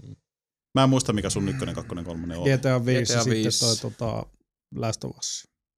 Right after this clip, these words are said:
Speaker 2: Ei ku-, joo. Mun
Speaker 1: Ja
Speaker 2: mielestä.
Speaker 1: kolmas.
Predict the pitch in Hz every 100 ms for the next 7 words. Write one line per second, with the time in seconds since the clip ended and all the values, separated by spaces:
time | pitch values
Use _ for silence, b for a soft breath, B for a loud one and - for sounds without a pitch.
0 | _ _ _ _ _ - 123 - 120 131
1 | _ _ _ 196 123 151 _ _ _ _
2 | _ _ _ _ _ _ _ _ _ -
3 | 107 98 98 90 80 127